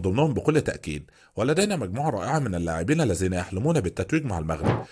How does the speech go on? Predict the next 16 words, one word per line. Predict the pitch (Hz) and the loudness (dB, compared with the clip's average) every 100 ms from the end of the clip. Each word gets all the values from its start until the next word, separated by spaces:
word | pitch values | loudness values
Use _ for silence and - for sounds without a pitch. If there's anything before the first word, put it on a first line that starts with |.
| - - | -14 -4
وستقام | 117 165 170 - 208 | -2 0 0 0 2
المباراة | 190 101 95 104 165 | 2 2 2 4 4
يوم | 123 90 | 4 2
الأربعاء | 85 147 147 135 | -2 -2 0 0
سبعتاشر | - 85 87 135 147 95 | 0 0 0 0 0 0
يناير | 92 139 101 | 0 2 0
عشرين | 85 139 143 | 0 0 2
أربعة | 101 135 117 | 4 6 6
وعشرين | 85 113 147 143 131 - - - | 4 0 0 0 -6 -16 -16 -4
الساعة | 120 - 196 | 2 4 4
السابعة | - 101 117 | 4 2 2
بتوقيت | 151 - 87 - 147 | 2 2 0 0 0
مصر | 120 147 | 0 0
والسادسة | 92 - 98 147 101 | -2 0 -2 0 0
بتوقيت | 85 85 - 143 | 0 -2 0 0
المغرب. | 82 78 71 71 | 0 -2 -4 -8